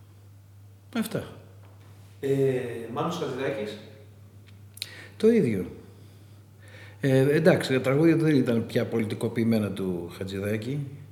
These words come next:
Speaker 1: αλλά είναι, είναι μια-, μικρά μαργαριτάρια. Είναι μαργαριτάρια και αυτά είναι όμορφα. Και τώρα, βέβαια,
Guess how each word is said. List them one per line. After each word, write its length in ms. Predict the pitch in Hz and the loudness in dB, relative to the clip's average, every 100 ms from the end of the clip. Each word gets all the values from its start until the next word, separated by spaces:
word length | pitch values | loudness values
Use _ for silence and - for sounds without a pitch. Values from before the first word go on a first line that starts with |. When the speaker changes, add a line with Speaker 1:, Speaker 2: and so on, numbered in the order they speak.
| - - - - - - - - - - - | -20 -20 -20 -20 -20 -20 -20 -20 -20 -20 -2
Speaker 1:
αλλά 400 | 226 208 - - | 4 4 4 2
είναι, 220 | 175 101 | 2 2
είναι 260 | 131 120 | 0 0
μια-, 240 | 110 117 151 | 0 0 2
μικρά 400 | 135 135 165 156 | 2 4 4 4
μαργαριτάρια. 800 | 151 143 143 135 127 98 87 82 - - - - - | 2 4 4 4 0 -2 -4 -10 -14 -16 -16 -12 -2
Είναι 200 | 131 107 | 0 2
μαργαριτάρια 640 | 120 131 131 131 101 98 | 0 0 0 0 -2 -4
και 120 | 98 | -8
αυτά 160 | 95 147 | -6 -2
είναι 320 | 135 135 127 | 0 0 -2
όμορφα. 400 | 127 101 90 - - - - - - - - - - - - - - - | -4 -6 -8 -12 -16 -18 -20 -20 -18 -18 -18 -18 -16 -14 -12 -12 -12 -10
Και 220 | - 196 165 - | 2 2 2 0
τώρα, 220 | 165 151 | 4 6
βέβαια, 560 | 139 139 143 131 - | 6 4 4 2 -2